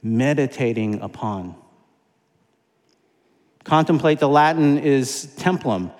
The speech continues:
Templum is where we get temple or sacred space. David wanted to meditate upon these things and ask, "What does it mean, the altar?"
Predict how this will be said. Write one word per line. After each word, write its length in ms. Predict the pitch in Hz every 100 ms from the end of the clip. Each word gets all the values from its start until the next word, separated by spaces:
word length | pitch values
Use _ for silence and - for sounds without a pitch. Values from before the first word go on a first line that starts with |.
| - -
Templum 440 | - 165 160 170 151
is 200 | 135 131
where 240 | 147 156
we 140 | 151 135
get 800 | 135 147 139 - - - _ -
temple 680 | - 135 160 208 98 - - _ _ _ _ _ _ _ -
or 120 | 127
sacred 400 | - 165 139 117
space. 520 | - 92 92 - - _ _ _ _ _ _ _ _ _ _ _ _ _ _ _ _ _ _ _ _ -
David 400 | 123 151 160 147
wanted 420 | 131 139 143 135
to 380 | - - 127 113 - - - -
meditate 720 | 117 131 147 143 - 143 -
upon 480 | 123 - 135 135 127
these 220 | 123 117
things 380 | - 135 123 120
and 180 | 113 -
ask, 440 | 113 127 117 - -
"What 500 | 117 110 139 139 -
does 180 | 135 123
it 140 | 120
mean, 460 | 117 120 117 101 95 _ _ _ _ _ _ _ _ _ _
the 100 | -
altar?" 560 | - 113 117 110 92